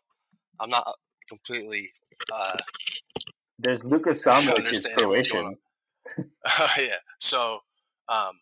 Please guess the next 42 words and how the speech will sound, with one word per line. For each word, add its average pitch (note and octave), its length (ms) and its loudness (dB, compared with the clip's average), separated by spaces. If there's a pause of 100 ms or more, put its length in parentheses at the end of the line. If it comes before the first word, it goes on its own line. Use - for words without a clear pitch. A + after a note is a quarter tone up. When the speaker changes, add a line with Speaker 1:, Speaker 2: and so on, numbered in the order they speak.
(120)
Speaker 1:
whatever C#3 400 -4
it B2+ 80 -6
is, G#2+ 280 -4
but, G2+ 140 -6 (180)
like, G2 180 -10 (140)
obviously - 320 -4
I'd - 100 -8
try G#2 200 -2
to F#2+ 80 -12
keep - 200 -18 (120)
R F#2+ 120 -8
J F#2+ 360 -12 (400)
Quickley, G2+ 520 -10 (840)
um, F2+ 300 -8 (440)
and G#2 100 -12
Speaker 2:
Mitch. G2 60 -16 (100)
Speaker 1:
Randall G#2 240 -4
out. F#2+ 240 -2 (640)
Speaker 2:
Would F#2 100 -2
Speaker 1:
Um, F#2+ 60 -10
Speaker 2:
you, G#2+ 140 -8
what A2+ 120 0
about G#2+ 180 4
Mitch? G2+ 200 -6 (840)
Speaker 1:
yeah, - 120 -6
they G#2+ 80 -2
can - 120 -12
have F#2 180 -2
him. G2 80 -20 (420)
I A2 60 -18
mean, G#2 240 -14 (100)
I A2 40 -4
don't A2+ 140 -8
think A2 120 -18
the A2+ 80 -12
Knicks - 200 -4 (560)
plan G#2+ 180 -12
on G2+ 140 -12
really G2+ 180 -14
keeping G#2 280 -18
him G2 100 -20
around G2 340 -6